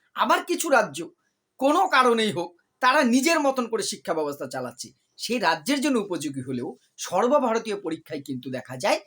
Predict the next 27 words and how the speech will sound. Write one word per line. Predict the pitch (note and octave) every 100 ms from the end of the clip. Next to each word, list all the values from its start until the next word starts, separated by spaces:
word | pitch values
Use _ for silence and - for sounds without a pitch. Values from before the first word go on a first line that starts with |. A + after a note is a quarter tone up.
| _ _
সেই | - C4
সমস্ত | C4 A#3 G3 F3
রাজ্যের | D3 C#3 C#3
ছেলেমেয়েদের | C#3 C#3 C3+ D3
সাকসেস | F3+ - - - C3+ -
রেট | G3+ -
কমে | D3 C3
যায়। | - - _ _ _ _ _
আমাদের | B3+ D#4+ D#4+ -
পশ্চিমবঙ্গে | C#4+ E4+ E4+ E4+ D#4 C4
আছে, | G#3+ G#3+ -
দেখবেন | C4 D4
আইপিএস, | C#4+ C#4+ C#4+ C#4+ C#4
আইএএস | C4 C4+ B3+ A3
গুলো | C4 C4
যারা | B3+ B3+
আসে, | B3+ B3
বেশিরভাগই | A#3+ B3 D4+ D4+ C#4
নন | A3+ F3+
বেঙ্গলি। | D#3 C3 A2 - _ _ _ _ _ _ _
কারণ, | C#4+ D4+ G4 G4+ _ _ _ _ _ _ -
কারণ | E4 G4+
সর্বভারতীয় | - D4 G4 F#4 F#4+ F#4+ F#4+
পরীক্ষায় | F4 F4 F4+
আমরা | F4
পিছিয়ে | F4+ E4 - F#4+
পড়ছি। | C#4+ F#4 - -